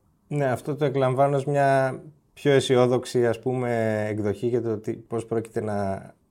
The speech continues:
ανταπεξέλθουν ψυχικά τα παιδιά σε, σε αυτ-, στην πανδημία. Αλλά... Έχω ακούσει από συναδέλφους σας να λένε ότι στην Επιτροπή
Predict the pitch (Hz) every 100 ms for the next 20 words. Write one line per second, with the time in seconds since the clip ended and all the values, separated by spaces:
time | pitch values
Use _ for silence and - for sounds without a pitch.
0 | _ _ _ _ 104 101 110 107 107 -
1 | 120 113 110 - - 101 113 113 104 98
2 | 95 98 104 101 - 95 95 95 - -
3 | - - - _ _ _ _ _ - 107
4 | 95 98 101 101 104 95 90 - _ -
5 | - _ - 123 127 - _ _ 151 151
6 | 156 147 151 151 147 139 120 113 - 107
7 | 101 123 123 127 127 113 117 127 131 131
8 | 123 - 113 110 98 90 - _ _ _
9 | _ - _ _ _ _ - 120 110 107
10 | 107 101 104 92 123 127 123 113 110 98
11 | 95 90 -